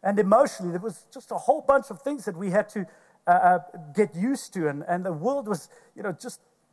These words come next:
in an instant turned upside down, and, you know, what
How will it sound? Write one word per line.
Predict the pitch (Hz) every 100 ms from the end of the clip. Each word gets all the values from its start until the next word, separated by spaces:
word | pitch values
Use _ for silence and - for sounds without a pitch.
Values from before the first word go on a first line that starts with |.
| _
in | 226
an | 233 202
instant | 254 - 185 147 -
turned | 220 226 208
upside | 220 - 196 170
down, | 151 175 160 131
and, | 123 - _ _ _ _ _ _ _ _ _ _ _ _ _ -
you |
know, | 185
what | 170 185 -